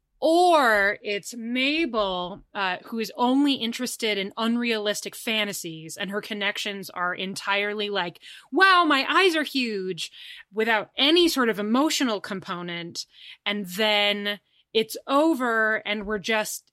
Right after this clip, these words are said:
meant to assume that she still cares. And that doesn't make any sense. Uh,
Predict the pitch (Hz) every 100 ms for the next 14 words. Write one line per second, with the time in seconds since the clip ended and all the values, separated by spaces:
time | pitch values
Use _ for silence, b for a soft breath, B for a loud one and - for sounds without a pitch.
0 | _ _ 226 220 226 226 - - 214 202
1 | - 254 247 240 202 190 - 208 - 202
2 | 185 - 311 294 254 214 190 190 - B
3 | B B B B B _ - 220 220 269
4 | 269 - _ - _ - - - 226 240
5 | 240 226 220 214 196 175 180 165 180 -
6 | - B B B _ - 214 196 180